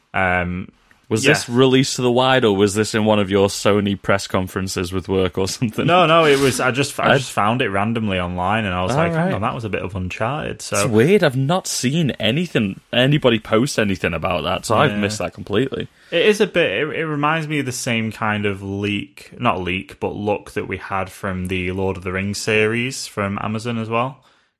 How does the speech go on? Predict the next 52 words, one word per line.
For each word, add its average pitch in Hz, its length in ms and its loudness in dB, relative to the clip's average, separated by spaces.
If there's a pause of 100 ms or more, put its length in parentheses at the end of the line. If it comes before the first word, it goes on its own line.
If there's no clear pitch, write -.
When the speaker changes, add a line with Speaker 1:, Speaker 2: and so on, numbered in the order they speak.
Speaker 1:
Gives 110 180 2
Speaker 2:
Oh, 107 180 6
Speaker 1:
you, 92 120 4
Speaker 2:
yeah. 87 200 2
Speaker 1:
it's 113 160 -2
just - 340 -6
literally 104 360 -2
like, 95 360 0
uh, 92 320 0
like 101 280 -4
they've 98 120 -8
t-, 101 220 0
taken 113 420 -2
a 95 40 -4
shot 92 360 -2
while 90 220 -2
they're 90 160 -6
on 87 140 -6
set - 360 -6
or 90 160 -4
something, 90 580 -8 (380)
and 101 100 -4
they're 95 80 0
like, 90 220 2
Speaker 2:
Just, - 220 0
like, 104 260 2
one 107 200 4
little 107 300 2
mood 95 460 0
piece, 92 340 -6
just - 200 -8
to 98 280 2
sort 92 280 -2
of, 92 60 -4
like, 90 260 -2
set - 240 0
the 95 80 -4
scene, 87 360 -2
like, 85 360 -6
you 98 160 0
know 90 160 4
what 87 180 0
you're 85 60 -4
getting 90 260 0
in 82 100 -4
for, 87 200 -4
what 87 160 -4
sort 90 240 -2
of 87 40 -14
look 87 220 -6
and 87 140 -8
vibe. 80 400 -2